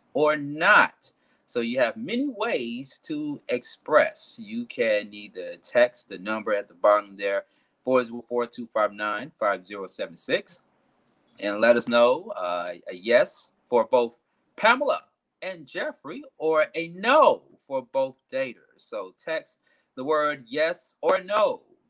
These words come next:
to four zero four two five, four zero four two four nine five zero seven six. And you can also put it in the comments section, either on Facebook, on my personal page at Sean Garvey, or on YouTube at Beat Break Radio. Don't forget to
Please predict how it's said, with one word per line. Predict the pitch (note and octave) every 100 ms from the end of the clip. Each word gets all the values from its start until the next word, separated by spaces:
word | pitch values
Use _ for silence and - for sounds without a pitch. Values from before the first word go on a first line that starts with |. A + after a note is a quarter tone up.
| -
to | D3 C3 _
four | D3+ D3
zero | C3 B2+ -
four | C3+
two | C3 B2+ A#2+ -
five, | G2 G2 G2 _ _ _ _
four | - F#3
zero | C#3 A#2
four | - D#3+
two | - A#2+ -
four | G2+
nine | E2+ E2 F2
five | G2 F2+ F2+
zero | E2
seven | D#2 - -
six. | - A#2+ - _ _ _ - _
And | A#2 A#2 C3+
you |
can | D#3
also | E3 D#3+ D#3+ C#3+
put | E3 D#3
it |
in | D3
the | C#3
comments | - F#3+ G3+ D3+
section, | - D3+ - D3 E3 F#3+ _ _ _
either | B2 C3
on | A#2+ B2 A#2+
Facebook, | - D#3+ D#3 - F3 A3 _
on | A2 A2+
my | G#2+ F2+ E2+
personal | - B2 G2+ F#2
page | A2 D3 -
at | F2 D#2
Sean | G#2+ F#2+
Garvey, | E2+ G2 A2 D#3+ -
or | B2 A2 A2 G#2+
on | G2
YouTube | C#3 G3 - C#3+ D3 -
at | G#2+ -
Beat | A2+ A#2
Break | G#2 G2
Radio. | G2 G2 G2+
Don't | F#2 F2
forget | F#2+ G2+
to | - F#2+